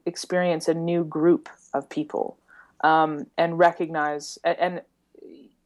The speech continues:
the f-, the times that I've been, that I've gone off on my own on different trips with,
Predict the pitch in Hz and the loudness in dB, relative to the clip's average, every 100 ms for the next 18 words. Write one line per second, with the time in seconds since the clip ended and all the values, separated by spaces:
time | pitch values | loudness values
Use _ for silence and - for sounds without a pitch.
0 | _ - 175 180 - - 180 185 - 254 | _ -8 -6 -6 -8 -4 -4 -2 2 2
1 | 277 247 185 160 175 175 165 165 160 _ | 4 4 2 2 0 0 -2 -6 -12 _
2 | _ _ _ _ - 151 165 170 165 175 | _ _ _ _ -12 -6 0 4 4 6
3 | 185 196 175 170 170 160 160 160 156 160 | 4 4 0 -2 -2 -4 -4 -4 -6 -8
4 | - 156 151 156 151 156 165 147 - 165 | -6 -4 -4 -6 -8 -8 -8 -12 -4 0
5 | 156 - - - 156 156 - | 0 -2 -14 -14 -6 -6 -6